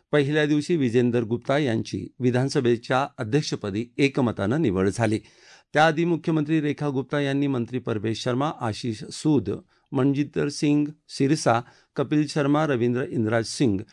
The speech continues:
आणि पंकज सिंग यांच्यासह सदस्यत्वाची शपथ घेतली. विधानसभेचे हंगामी अध्यक्ष अरविंदर सिंग लवली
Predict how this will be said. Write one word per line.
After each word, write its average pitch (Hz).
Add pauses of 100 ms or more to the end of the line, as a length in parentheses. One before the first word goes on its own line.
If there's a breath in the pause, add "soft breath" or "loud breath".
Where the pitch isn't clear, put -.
(180 soft breath)
आणि 143
पंकज 139
सिंग 123
यांच्यासह 131 (340 soft breath)
सदस्यत्वाची 139
शपथ 104
घेतली. 98 (460 soft breath)
विधानसभेचे 170
हंगामी 147
अध्यक्ष 135
अरविंदर 135
सिंग 139
लवली 120